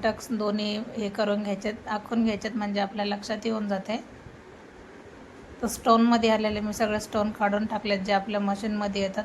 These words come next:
तर अशा वेळेस आपल्या लक्षात घेऊनच काम करायचं आहे. तर हा समोरचा भाग आहे, नीट लक्षात घ्या. आपण पाठीमागच्या बाजूने हुक केले. तुम्ही पूर्ण व्हिडिओ बघा, थंबनेल तर पाहिलाच असेल. इतका सुंदर ब्लाऊज आलाय.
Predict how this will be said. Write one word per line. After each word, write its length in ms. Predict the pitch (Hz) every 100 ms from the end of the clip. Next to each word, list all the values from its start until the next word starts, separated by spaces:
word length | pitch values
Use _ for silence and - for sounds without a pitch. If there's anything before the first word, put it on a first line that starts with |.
| -
तर 80 | 208
अशा 320 | 196 - 202
वेळेस 300 | 202 208 202
आपल्या 240 | 208 208
लक्षात 320 | 202 202 226 202
घेऊनच 400 | 202 202 208 202
काम 220 | 202 202
करायचं 420 | 214 190 190 233
आहे. 80 | 302 - - - - - - - 240
तर 100 | 220
हा 160 | 220
समोरचा 480 | 214 226 226 220 240
भाग 280 | 220 214 196
आहे, 240 | 208 208
नीट 160 | 214 202
लक्षात 360 | 208 196 - 214
घ्या. 240 | 202 202
आपण 680 | 240 - 202 226 208 214 214
पाठीमागच्या 600 | 208 208 220 214 202 226
बाजूने 400 | 202 196 202 214
हुक 180 | 196 196 -
केले. 240 | 220 202 233 - - - 247
तुम्ही 140 | 247
पूर्ण 300 | 240 247 240
व्हिडिओ 320 | 254 240 220 214
बघा, 280 | 214 214 220
थंबनेल 380 | 233 208 214 202
तर 80 | 214
पाहिलाच 420 | 208 220 214 208
असेल. 400 | 208 220 214 220 -
इतका 320 | 226 226 240
सुंदर 360 | 233 214 208 214
ब्लाऊज 420 | 208 214 208 202
आलाय. 280 | 202 202